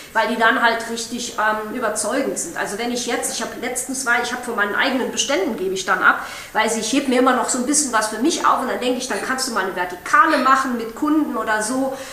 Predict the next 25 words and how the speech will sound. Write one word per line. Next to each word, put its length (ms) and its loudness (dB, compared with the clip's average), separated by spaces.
und 140 -2
denen 200 0
zeigen, 520 4
wie 60 -2
sich 180 -6
die 140 -8
Weine 280 6
entwickeln. 440 2
Das 160 0
wird 160 0
dann 140 2
meistens 440 0
nix. 240 2
Da, 80 2
dann, 320 -4
dann 360 -8
schwatzen 440 0
die 80 0
Leute 300 2
mir 160 4
die 120 -2
letzten 360 -2
sechs, 400 -6
sechs 280 -4
Flaschen 320 2